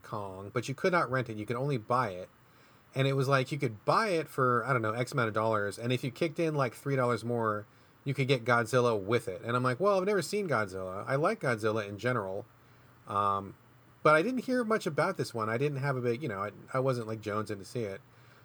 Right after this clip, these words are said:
But I did wanna see Skull Island, which actually ended up being a badass movie. So I'm like, "Well, yeah, it's fine. I'll kick in the three extra bucks. We'll get the Godzilla.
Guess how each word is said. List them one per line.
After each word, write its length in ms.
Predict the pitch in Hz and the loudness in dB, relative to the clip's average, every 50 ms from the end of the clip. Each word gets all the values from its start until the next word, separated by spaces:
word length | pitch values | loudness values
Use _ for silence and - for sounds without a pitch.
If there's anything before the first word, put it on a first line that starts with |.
| - - | -6 0
But 120 | - 113 113 | 2 2 2
I 60 | 110 | 2
did 280 | - - 190 208 208 | 2 4 6 6 6
wanna 220 | 180 175 156 135 127 | 6 4 4 2 2
see 240 | - 143 131 123 117 | 0 0 0 0 0
Skull 420 | - - - - 139 127 120 110 | -2 -6 -2 2 2 4 4 4
Island, 300 | 110 113 113 110 104 101 | 4 4 4 4 2 -2
which 120 | 98 - | -4 -4
actually 360 | 117 117 117 113 - 110 104 101 | -4 -4 -4 -2 -4 -6 -6 -6
ended 180 | 107 107 101 | -6 -4 -4
up 100 | 101 98 | -4 -6
being 120 | 101 101 98 | -8 -8 -8
a 60 | 92 | -6
badass 420 | - 107 104 98 98 92 92 - | -6 -4 -4 -4 -6 -6 -8 -8
movie. 280 | 107 104 95 95 92 92 | -8 -8 -8 -10 -12 -12
So 200 | - - 110 104 | -8 -6 -6 -4
I'm 80 | 104 | -4
like, 120 | 104 104 143 | -4 -2 0
"Well, 240 | 226 233 220 208 202 | 2 2 2 2 2
yeah, 120 | 208 208 | 0 0
it's 100 | 196 - | -2 -2
fine. 180 | - 202 196 208 | -6 -6 -6 -6
I'll 60 | 220 | -4
kick 200 | - 156 147 139 | -4 -4 -4 -2
in 80 | 135 | -2
the 60 | 123 110 | -4 -4
three 180 | - 127 117 | -4 -4 -4
extra 220 | 110 104 - 110 95 | -4 -4 -6 -8 -6
bucks. 340 | 104 98 98 95 - - | -4 -6 -6 -6 -8 -8
We'll 100 | - 117 | -8 -4
get 140 | 113 117 110 | -4 -4 -4
the 80 | - 113 | -4 -4
Godzilla. 540 | 110 107 104 98 104 98 98 98 98 95 | -4 -4 -4 -4 -4 -4 -4 -4 -4 -6